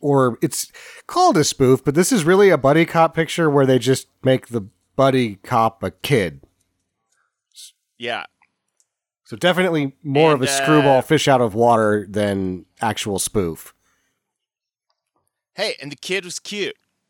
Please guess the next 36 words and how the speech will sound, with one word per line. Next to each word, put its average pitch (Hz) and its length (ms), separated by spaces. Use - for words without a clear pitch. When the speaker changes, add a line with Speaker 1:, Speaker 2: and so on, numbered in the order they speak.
Speaker 2:
He's 113 160
got, 143 220
he's 113 140
got 143 180
a 113 40
good 147 220
smile. 151 640
He 117 80
looks 123 240
like 135 160
he's 139 160
charming. 131 560
Uh, 107 640
just, 123 540
you 120 140
know, 107 160
they 117 180
couldn't 131 320
give 131 160
him 127 80
a 120 60
del-, 117 360
a 107 120
line, 117 560
write 123 260
him 117 100
a 110 40
line 113 320
that 104 100
he 104 100
could 95 200
deliver, 104 540
uh, 92 300
that 85 160
sounded 92 400
natural. 82 540